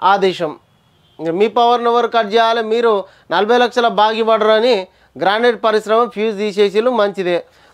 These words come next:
మరి పబ్లిక్ లక్షల కోట్లు బకాయిలు పడ్డ ప్రభుత్వ పవర్ను ఎవరు కట్ చేయాలంటూ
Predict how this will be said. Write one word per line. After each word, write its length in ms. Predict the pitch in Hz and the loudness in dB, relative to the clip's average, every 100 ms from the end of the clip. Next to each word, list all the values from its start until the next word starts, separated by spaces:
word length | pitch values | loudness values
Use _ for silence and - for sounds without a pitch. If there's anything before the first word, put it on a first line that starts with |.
| - | -2
మరి 360 | 220 220 196 - - _ _ _ | 2 2 0 -6 -20 _ _ _
పబ్లిక్ 420 | 202 214 269 247 | -2 0 0 2
లక్షల 380 | 269 240 208 254 | 2 0 0 -2
కోట్లు 280 | 226 247 247 | 0 0 0
బకాయిలు 440 | 202 208 226 233 | 0 0 2 2
పడ్డ 220 | 220 214 214 | 0 0 -2
ప్రభుత్వ 420 | 180 214 202 220 | -4 -4 -4 -6
పవర్ను 380 | 185 202 208 190 | -2 0 0 0
ఎవరు 180 | 202 | -2
కట్ 260 | 190 196 180 | -2 -2 0
చేయాలంటూ 680 | 190 185 180 165 190 156 | 0 0 -2 -4 -4 -6